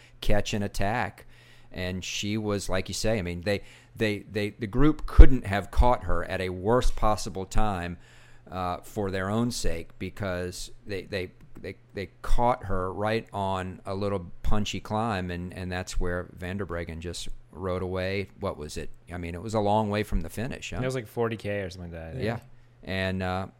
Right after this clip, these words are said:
Speaker 1: and then just put her time trial skills to, uh, to work,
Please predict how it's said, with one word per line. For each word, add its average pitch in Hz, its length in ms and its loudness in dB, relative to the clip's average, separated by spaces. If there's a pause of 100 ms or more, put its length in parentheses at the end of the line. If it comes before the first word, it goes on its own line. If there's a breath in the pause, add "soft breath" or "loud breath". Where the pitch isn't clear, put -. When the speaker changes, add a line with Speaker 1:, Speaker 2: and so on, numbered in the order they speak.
(100)
Speaker 1:
and 90 200 -8
then 87 280 -8
just 90 260 -6
put - 160 6
her 98 60 -2
time 98 280 -4
trial 85 260 2
skills 90 560 0
to, 87 320 -2
uh, 87 120 -6 (1160 loud breath)
to 110 100 10
work, 113 480 6